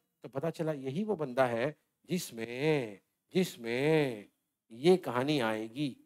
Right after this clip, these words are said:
ये देखो यहीं पे लिखा गया हूँ, कहाँ गया? कल पढ़े थे ना, ये देखो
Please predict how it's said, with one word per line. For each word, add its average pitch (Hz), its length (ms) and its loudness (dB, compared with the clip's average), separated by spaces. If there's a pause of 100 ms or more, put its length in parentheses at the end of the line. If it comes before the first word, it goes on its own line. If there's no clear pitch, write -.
(280)
ये 151 80 4
देखो 120 160 -2
यहीं 139 220 2
पे 147 100 -4
लिखा 151 320 -4
गया 160 140 -6
हूँ, 202 160 -12 (2500)
कहाँ 156 160 -2
गया? 170 120 -2
कल 165 180 2
पढ़े 165 220 -2
थे 180 80 -4
ना, 226 220 -4 (1120)
ये 123 180 0
देखो 98 320 -12